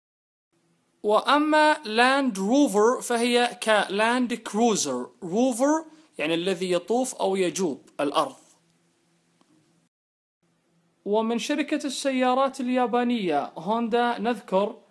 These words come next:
Civic وتعني مدني، and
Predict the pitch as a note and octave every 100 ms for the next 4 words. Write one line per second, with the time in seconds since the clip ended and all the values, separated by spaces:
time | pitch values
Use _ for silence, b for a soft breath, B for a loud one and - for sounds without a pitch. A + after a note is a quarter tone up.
0 | b b b - - C4 G3+ A#3 A#3 -
1 | F#3+ G3+ G3+ F#3+ E3 C#3 F3+ A3+ G#3+ F#3
2 | G3+ A3 - _ _ G3 F#3+ F#3+ F#3 -